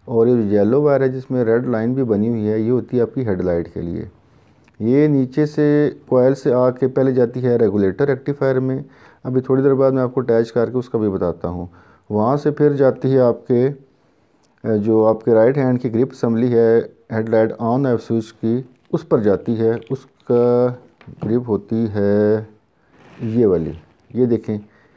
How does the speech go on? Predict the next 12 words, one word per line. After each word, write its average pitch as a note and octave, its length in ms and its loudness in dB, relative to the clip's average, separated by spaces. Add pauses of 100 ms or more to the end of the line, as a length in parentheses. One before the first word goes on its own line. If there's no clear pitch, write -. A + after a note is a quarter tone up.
(260)
ये A#2 120 2
वायर F#2 280 2
है, F2 120 -10 (1500)
और G#2+ 140 -2
ये A2+ 80 0
सेम B2 360 -2
वही A#2+ 260 -2
वायर B2 320 2
है, A#2+ 120 0
ये A#2 200 0
येलो F#2+ 300 0
वाली। F2+ 220 -6